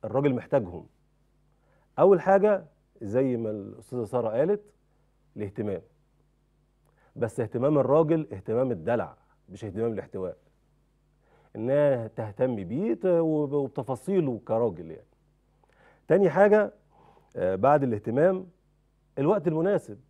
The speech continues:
يعني بص يا ست الكل، آه، مش عمال على بطال صفحة الحوادث، في أوقات معينة ينفع نتكلم فيها، وفي أوقات لأ، أنت ممكن تبيعيه البيت، آه، بس بكلمتين حلوين كده.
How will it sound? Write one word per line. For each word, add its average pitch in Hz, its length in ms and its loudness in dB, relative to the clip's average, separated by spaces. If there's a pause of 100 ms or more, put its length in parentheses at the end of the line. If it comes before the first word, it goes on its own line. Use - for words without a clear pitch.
(200)
يعني 117 400 -2
بص 156 200 -8
يا 127 40 -6
ست - 180 -16
الكل، 160 500 -4
آه، 117 340 0
مش 113 240 -10
عمال 123 280 2
على 143 160 4
بطال 123 260 -4
صفحة 160 280 -12
الحوادث، 135 680 -4 (380)
في 175 180 6
أوقات 165 320 4
معينة 160 340 4
ينفع 180 260 2
نتكلم 156 480 0
فيها، 165 380 0 (480)
وفي 127 240 2
أوقات 185 260 4
لأ، 220 240 -2
أنت 120 140 -6
ممكن 175 240 -2
تبيعيه 143 360 2
البيت، 196 560 0
آه، 117 460 -4
بس 123 300 -6
بكلمتين 139 420 -2
حلوين 196 360 -2
كده. - 180 -6